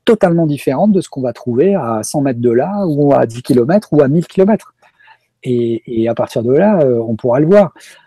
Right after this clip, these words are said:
Maintenant, euh, elle dit, le, du, elle parle du saut quantique que nous nous apprêtons à effectuer. Ça, j'en sais rien. Qu'est-ce qui, qui,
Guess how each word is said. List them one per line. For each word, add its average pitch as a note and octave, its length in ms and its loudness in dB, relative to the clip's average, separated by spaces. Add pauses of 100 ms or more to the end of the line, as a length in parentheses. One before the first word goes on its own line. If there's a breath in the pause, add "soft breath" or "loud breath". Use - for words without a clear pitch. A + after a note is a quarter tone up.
(140)
Maintenant, G3+ 540 2 (160)
euh, C#3 240 2
elle C3+ 160 0
dit, F#3+ 260 2 (520)
le, C#3+ 280 -4
du, C#3+ 380 -6
elle C3 160 -6
parle F#3 180 0
du C#3+ 120 -2
saut A3 200 -2
quantique - 420 -6
que D#3+ 100 2
nous C#3 120 2
nous C3 120 4
apprêtons E3 360 -2
à D3+ 80 0
effectuer. B2 500 -6 (540)
Ça, G3+ 200 0
j'en D#3 120 -2
sais D3 160 -2
rien. G3 260 -2 (460)
Qu'est-ce F#3+ 220 0
qui, - 160 -6
qui, - 180 -2